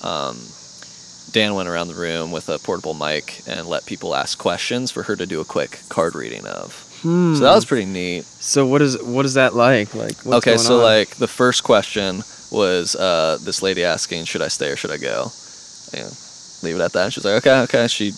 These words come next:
Speaker 1: quickly pulls a card and just has this intu-, I mean, like I said, she's, she's a, a well-versed card reader.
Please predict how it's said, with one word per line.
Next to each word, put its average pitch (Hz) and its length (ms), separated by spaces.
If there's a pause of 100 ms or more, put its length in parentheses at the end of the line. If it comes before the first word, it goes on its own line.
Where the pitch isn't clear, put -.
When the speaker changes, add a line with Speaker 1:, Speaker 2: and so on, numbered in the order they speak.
Speaker 1:
quickly 120 360
pulls 113 280
a 135 40
card 117 380 (300)
and 104 160
just 101 240
has 98 240
this 98 160
intu-, 98 260
I - 80
mean, 107 220
like 110 140
I - 20
said, 123 240
she's, 107 320
she's 110 220
a, 80 200 (1400)
a 107 60
well-versed - 1300
card 95 240
reader. 62 280